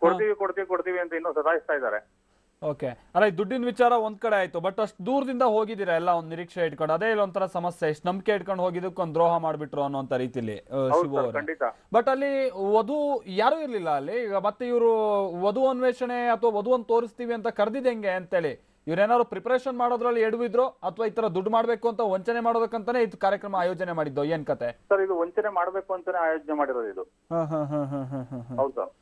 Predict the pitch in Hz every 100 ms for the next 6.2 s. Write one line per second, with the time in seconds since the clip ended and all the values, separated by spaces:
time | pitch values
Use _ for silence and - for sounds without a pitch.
0 | _ _ 233 220 220 277 262 269 269 254
1 | - 254 254 247 254 233 208 170 160 165
2 | 151 151 151 147 160 156 165 202 - _
3 | _ _ _ _ 175 175 - 165 196 196
4 | 196 190 185 170 170 185 185 175 175 180
5 | 180 165 165 165 160 165 170 160 160 147
6 | 147 151